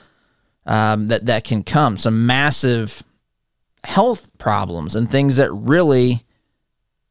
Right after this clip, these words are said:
take away the quality of life, or even, even can end a life. And so when you look at that, that's what we're looking at, as I see it, when we look at the financial fight that we have today.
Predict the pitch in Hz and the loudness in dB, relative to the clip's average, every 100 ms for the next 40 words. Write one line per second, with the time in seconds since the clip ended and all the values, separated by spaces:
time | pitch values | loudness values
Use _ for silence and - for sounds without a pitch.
0 | _ - 151 147 127 131 123 123 131 127 | _ 0 0 2 4 4 2 0 2 4
1 | 123 117 113 101 90 101 127 117 120 110 | 4 2 0 0 0 0 0 2 0 2
2 | 160 127 107 135 143 _ _ _ _ _ | 2 2 0 -2 -4 _ _ _ _ _
3 | 120 139 143 - 123 220 175 98 67 50 | -4 -2 0 0 2 2 2 0 -4 -8
4 | 50 - _ _ _ _ _ _ _ _ | -12 -18 _ _ _ _ _ _ _ _
5 | - 156 180 175 170 165 151 139 175 220 | -6 0 2 4 4 4 4 4 4 2
6 | 196 - 95 62 92 117 160 226 - 180 | 0 0 -2 0 -2 0 0 0 2 2
7 | 156 139 139 135 117 107 98 92 - - | 4 4 4 4 2 0 0 -2 -4 -12
8 | _ _ _ _ _ _ _ _ _ _ | _ _ _ _ _ _ _ _ _ _
9 | _ - 113 127 156 147 110 92 80 - | _ -4 0 2 2 0 0 -2 -4 -6
10 | - - _ _ _ 123 120 123 127 127 | -12 -14 _ _ _ -2 0 2 2 2
11 | 127 123 - 120 120 131 139 - 123 117 | 0 -2 0 0 2 2 2 2 0 0
12 | 120 _ - 135 131 127 123 110 117 120 | -4 _ -6 -2 0 0 -2 -2 0 2
13 | 131 113 - 78 - - | 0 -2 -4 -4 -4 -8